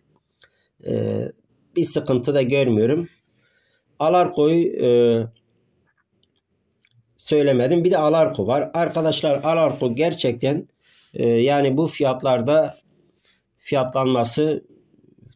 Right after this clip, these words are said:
tuhaf bir şey. Gerçekten çok çok ucuz kalan bir, e,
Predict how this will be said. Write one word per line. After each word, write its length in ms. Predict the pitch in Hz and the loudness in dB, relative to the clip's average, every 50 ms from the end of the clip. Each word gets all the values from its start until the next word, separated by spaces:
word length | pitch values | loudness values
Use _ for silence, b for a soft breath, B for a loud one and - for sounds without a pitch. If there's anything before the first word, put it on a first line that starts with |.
| _ - | _ -12
tuhaf 340 | - 117 131 143 160 156 123 | -6 -2 0 0 0 0 -2
bir 60 | 113 | -4
şey. 320 | - - 123 123 139 139 - b b b b b b b b b _ _ _ | -4 -2 -2 -2 -2 -4 -10 b b b b b b b b b _ _ _
Gerçekten 600 | - 147 165 160 - 160 135 143 - 131 117 113 | -4 -4 -2 -2 -2 -4 -4 -4 -4 -4 -4 -4
çok 280 | 113 - 160 151 151 - | -2 -2 -2 -2 -2 -2
çok 260 | - 131 - - - | -4 -4 -4 -4 -4
ucuz 320 | 120 113 127 147 143 139 | -4 -2 -2 -2 -2 -2
kalan 380 | - 123 120 127 143 147 147 131 | -2 -2 0 0 0 0 0 0
bir, 280 | 127 117 104 98 - | 0 0 0 -2 -4
e, 280 | - - - - - - | -8 -14 -18 -20 -20 -20